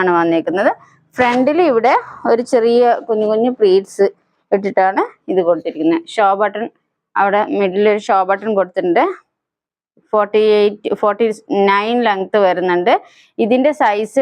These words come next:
വരുന്നത് medium to ടു എക്സ് എൽ വരെയുള്ള സൈസിലാണ് ഇത് അവൈലബിൾ ആയിട്ടുള്ളത്.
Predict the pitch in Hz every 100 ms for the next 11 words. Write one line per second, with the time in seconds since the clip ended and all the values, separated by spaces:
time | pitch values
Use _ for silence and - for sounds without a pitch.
0 | 240 214 208 208 269 254 220 214 233 226
1 | 214 285 302 220 208 214 - 226 220 208
2 | 202 240 208 196 208 196 202 262 427 _
3 | _ _ - 196 185 285 - 190 190 190
4 | 190 180 170 - 175 185